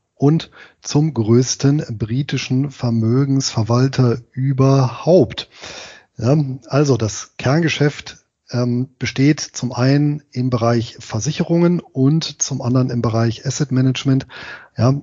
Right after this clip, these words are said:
also Vermögensverwaltung. Die Aktivitäten mittlerweile auch weltweit, beziehungsweise Schwerpunkt Europa, U S A und Australien, da sind die auch noch tätig. Etwa zehntausend Mitarbeiter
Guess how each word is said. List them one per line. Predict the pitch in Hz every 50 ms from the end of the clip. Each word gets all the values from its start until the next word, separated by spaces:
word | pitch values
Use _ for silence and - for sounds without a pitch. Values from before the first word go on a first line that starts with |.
| - -
also | 120 110 120 113
Vermögensverwaltung. | - 120 107 107 120 139 139 147 - - 139 117 127 131 139 135 - 147 147 131 131 - - - - - - _ _ _ _ _ _ _ _ -
Die | 127 127
Aktivitäten | - 123 - - 135 123 123 120 - 143 151 160 160 - 170 160 165 165 156 143 135 131
mittlerweile | 120 123 139 - 143 131 123 123 127 131 131 131 -
auch | - 120 135 127 - - -
weltweit, | 120 104 95 98 117 120 123 127 127 123 - - 113 123 151 190 202 196 - - _ _
beziehungsweise | - 123 107 - 131 117 110 117 117 120 123 120 120 123 120 -
Schwerpunkt | - - - 120 127 123 127 - 127 123 120 - - - - - - _ _ -
Europa, | - 117 117 104 107 120 131 127 - 127 120 120 127
U | 135 113 113
S | 113 107 - -
A | 120 117 117 123 123 113 117 - - - - - _ _ _
und | - 127 117 117 117 117 113 113 113 113 - -
Australien, | 135 - 110 104 104 - - - - 110 120 131 139 131 131
da | 117 113
sind | 104 110 110 113
die | 120
auch | - 127 139
noch | 151 135 -
tätig. | - 147 147 143 - 151 147 139 - - _ _ -
Etwa | - - 131 - - 131 127 127 127 127 -
zehntausend | - - - 143 135 135 139 - - 120 120 123 123 107 110 113 107 - -
Mitarbeiter | 120 110 107 110 127 180 - - 208 185 165 170 170 170 170 - 165 165 156 151 147